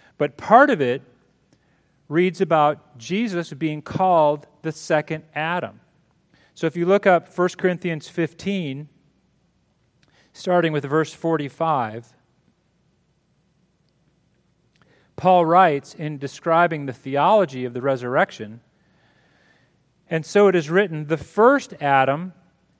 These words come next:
became a living being." So the first Adam is created as dust, from dust.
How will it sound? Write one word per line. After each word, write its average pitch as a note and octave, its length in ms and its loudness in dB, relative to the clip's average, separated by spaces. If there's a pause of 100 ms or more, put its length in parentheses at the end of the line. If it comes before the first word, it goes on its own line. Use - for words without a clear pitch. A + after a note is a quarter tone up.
(140)
became E3+ 400 -4
a E3+ 60 0
living D#3+ 440 -2
being." F3 460 -6 (1700)
So - 180 -4
the D#3+ 120 0
first A#3+ 320 0
Adam D#3+ 320 2
is D3+ 100 -6
created D#3+ 500 -2
as C#3 280 0
dust, C#3+ 680 -2 (420)
from F#3+ 300 -4
dust. - 520 -12